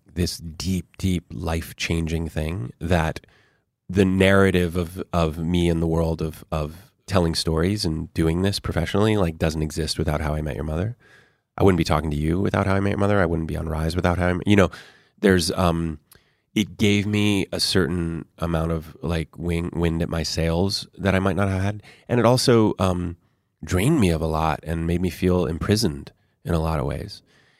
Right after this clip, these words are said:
It's, um, my friend just showed me Ethan Hawke talking about something, you know, that, um,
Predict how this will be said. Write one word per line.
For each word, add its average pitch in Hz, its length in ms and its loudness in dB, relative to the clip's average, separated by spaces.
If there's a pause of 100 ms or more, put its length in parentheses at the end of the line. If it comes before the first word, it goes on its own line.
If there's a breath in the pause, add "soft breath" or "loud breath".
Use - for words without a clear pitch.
(180)
It's, - 300 0
um, 85 480 2 (760)
my 113 140 4
friend 117 180 4
just 135 140 2
showed 107 160 6
me 98 120 4
Ethan 90 320 0
Hawke 87 360 2
talking 85 360 -2
about 80 220 -4
something, 82 360 -4
you 80 80 0
know, 80 180 2
that, 78 320 -2
um, 78 380 -6